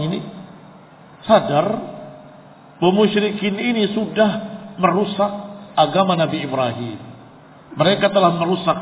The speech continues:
agama Ibrahim. Mal hajar natifu bihi. Ada apa batu kita tawaf mengelilinginya? Ada apa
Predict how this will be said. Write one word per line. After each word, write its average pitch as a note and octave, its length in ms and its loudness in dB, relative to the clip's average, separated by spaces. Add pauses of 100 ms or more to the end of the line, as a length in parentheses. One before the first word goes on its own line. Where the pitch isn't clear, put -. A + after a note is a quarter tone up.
agama D#3 320 -2
Ibrahim. C3 560 -4 (800)
Mal A3 240 -2
hajar G3 420 0 (800)
natifu F3+ 560 2
bihi. D#3+ 240 -2 (720)
Ada E3+ 160 4
apa G#3 380 2 (580)
batu - 800 2 (640)
kita F#3 240 0
tawaf E3 320 0
mengelilinginya? D3+ 720 -2 (880)
Ada G3+ 400 8
apa A3+ 80 8